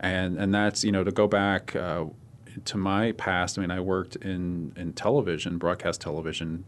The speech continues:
back in the, uh, nineties and early two thousands. Um, and so just seeing there, you know, being exposed to people that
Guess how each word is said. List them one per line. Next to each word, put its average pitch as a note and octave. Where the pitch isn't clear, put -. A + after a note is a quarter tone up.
back D#2+
in E2
the, D#2
uh, D#2
nineties E2
and C#2+
early E2
two F2
thousands. F2
Um, E2+
and G2
so F#2+
just G2
seeing F#2
there, F#2+
you F2+
know, F2
being F2+
exposed -
to -
people F2
that D#2+